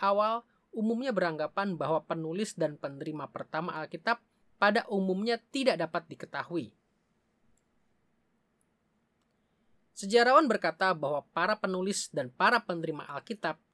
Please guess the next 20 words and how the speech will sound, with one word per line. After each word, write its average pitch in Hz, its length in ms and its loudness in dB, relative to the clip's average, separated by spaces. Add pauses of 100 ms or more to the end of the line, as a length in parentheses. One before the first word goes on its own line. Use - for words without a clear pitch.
(100)
tidak 233 240 4
dapat 247 320 2
dikenali 175 480 0
secara 143 400 -6
pasti. - 400 -4 (1400)
Antropolog 190 800 2
menekankan 160 720 -6 (400)
bahwa 190 320 4
kita 277 400 0
tidak 277 320 2
dapat 214 320 -2
memberlakukan 185 800 0
kesimpulan 208 720 -4
dari 220 240 0
kebudayaan 156 720 -2
modern 165 720 -4
terhadap 151 480 -6
kebudayaan 135 720 -10
purba. 180 400 -4 (1600)
Psikolog 170 480 0